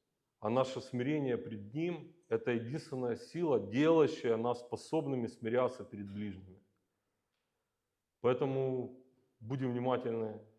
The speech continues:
все к себе, поспешим к Иисусу, который есть для нас всё, и сокроемся в Нём, чтобы облечься в Его смирение.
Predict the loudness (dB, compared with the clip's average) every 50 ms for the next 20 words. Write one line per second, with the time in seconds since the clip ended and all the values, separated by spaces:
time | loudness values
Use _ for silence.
0 | _ _ _ -10 -8 -8 -6 -8 -8 -12 -10 -6 -4 -4 -4 -4 -8 -12 -18 -20
1 | _ _ _ _ _ _ _ _ _ _ _ _ _ _ _ _ _ _ _ _
2 | _ _ _ -2 -2 -2 -2 -4 -8 -4 -2 -2 -2 0 -2 -4 -8 -8 -4 -4
3 | -4 -4 -6 -8 -10 -10 -8 -8 -8 -6 -2 0 2 2 4 4 2 2 0 -4
4 | -10 -12 -14 -8 -2 2 2 4 4 2 0 0 0 0 -2 -2 -6 -12 -12 -4
5 | 2 2 2 2 2 -2 -12 -16 -20 _ _ _ _ _ _ _ _ _ _ _
6 | _ _ _ _ _ _ _ -12 -10 -6 -4 -4 -4 -2 0 2 2 2 0 -2
7 | -2 -2 0 0 0 0 0 -2 -2 -6 -8 -8 -4 0 0 0 0 0 0 -2
8 | -2 -2 -4 -12 -12 -10 -10 -8 -8 -10 -12 -12 -12 -12 -10 -10 -10 -12 -12 -18